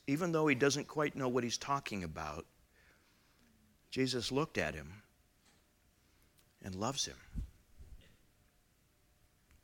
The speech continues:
Loves him. And then with a smile on his face and a tear, I think, in his eye, he says, "Just one thing then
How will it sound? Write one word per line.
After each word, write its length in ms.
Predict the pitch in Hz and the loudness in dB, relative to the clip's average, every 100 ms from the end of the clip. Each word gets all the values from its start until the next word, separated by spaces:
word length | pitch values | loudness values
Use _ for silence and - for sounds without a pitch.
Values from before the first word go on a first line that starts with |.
| - | -12
Loves 280 | 123 120 - | -6 -6 -6
him. 100 | 73 - - - _ - _ _ - - - - - - _ - - - - - - - | -10 -16 -20 -20 _ -20 _ _ -20 -20 -20 -20 -20 -20 _ -20 -12 0 0 0 -20 -12
And 160 | 104 101 | -6 4
then 160 | 113 | 4
with 160 | 113 101 | 4 0
a 60 | 98 | 0
smile 400 | - 113 131 139 | 4 8 8 6
on 100 | 120 | 4
his 160 | 104 | 0
face 460 | - 117 120 110 - | 4 8 8 8 0
and 100 | 85 | -4
a 60 | |
tear, 440 | 82 - 247 185 - | -8 -4 4 4 4
I 80 | 104 | 0
think, 400 | - 123 131 - | 0 4 4 2
in 100 | 98 | -6
his 220 | 95 85 | -4 -2
eye, 360 | 110 165 123 95 | -2 0 -2 -2
he 80 | 110 | -6
says, 300 | - 120 113 | -4 -4 -4
"Just 340 | - 269 - | -6 -4 -6
one 140 | 226 226 | -6 -8
thing 320 | - 339 269 | -6 -6 -6
then 200 | - 73 | -10 -14